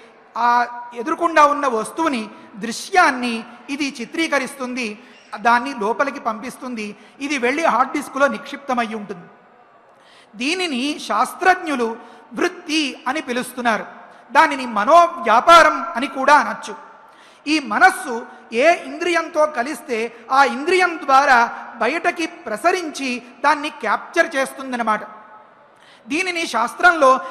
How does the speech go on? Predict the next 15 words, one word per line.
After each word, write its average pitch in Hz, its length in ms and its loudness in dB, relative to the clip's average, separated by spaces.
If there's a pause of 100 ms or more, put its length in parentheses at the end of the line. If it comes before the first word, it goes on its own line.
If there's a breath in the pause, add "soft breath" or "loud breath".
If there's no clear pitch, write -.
(100)
ఇంద్రియాణం 311 720 0 (120)
ప్రాప్య 269 440 0
ప్రకాశకారిత్వం 302 1300 2 (180 loud breath)
అని 277 160 -2
కూడా 320 240 4
ఒక 320 160 4
మాట 247 320 0
చెప్తారు. 214 300 -6 (1120 soft breath)
మనం 277 340 2
ఇక్కడే 339 320 2
ఉంటాం, 262 460 2 (320 loud breath)
మన 302 200 4
కన్ను 294 320 0
ఇక్కడే 339 380 2
ఉన్నట్టు 320 480 0